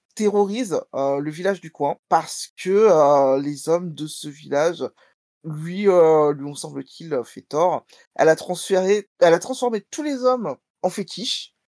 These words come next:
Donc, c'est des, c'est des statuettes de bois,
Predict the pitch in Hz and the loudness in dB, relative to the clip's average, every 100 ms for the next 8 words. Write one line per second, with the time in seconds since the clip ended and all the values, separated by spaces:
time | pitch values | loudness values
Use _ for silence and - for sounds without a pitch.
0 | _ - 156 160 170 151 151 151 151 147 | _ -14 -12 -8 -8 -6 -6 -4 -4 -6
1 | 143 143 139 135 127 - _ _ _ - | -10 -10 -10 -10 -12 -18 _ _ _ -16
2 | 151 147 - 175 - 202 160 165 147 156 | -10 -10 0 -2 2 -2 0 -6 -4 0
3 | 170 - | 0 -2